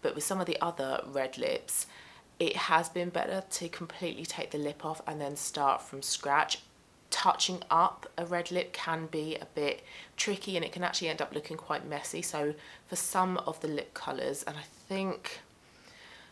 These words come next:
I think Velvet Dragon actually was one of them, and also Brick, it was easier to completely take them off and then put them on again. But with this one,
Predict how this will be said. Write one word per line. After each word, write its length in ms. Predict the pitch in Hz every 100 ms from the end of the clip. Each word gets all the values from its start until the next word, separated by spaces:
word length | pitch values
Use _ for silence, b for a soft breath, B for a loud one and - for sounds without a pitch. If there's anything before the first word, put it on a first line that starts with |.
| B
I 60 | 175
think 240 | - 196
Velvet 460 | - 175 170 165 -
Dragon 400 | - 156 156 151
actually 340 | 139 - 143 143
was 320 | 147 147 -
one 320 | 151 147 143 143
of 160 | 139
them, 160 | 139 143
and 140 | 139
also 400 | 143 147 - 143 139
Brick, 320 | 156 143 -
it 120 | 135
was 360 | 151 151 156 -
easier 400 | 147 143 147 147
to 140 | 151 147
completely 360 | - 147 -
take 280 | 135 127 -
them 140 | 139 -
off 240 | 139 - -
and 120 | 139
then 140 | 139
put 260 | - - -
them 180 | 139 -
on 300 | 143 135 135
again. 460 | - - 143 135 135
But 180 | 127 -
with 100 | 143 - -
this 360 | 165 - - -
one, 320 | 185 185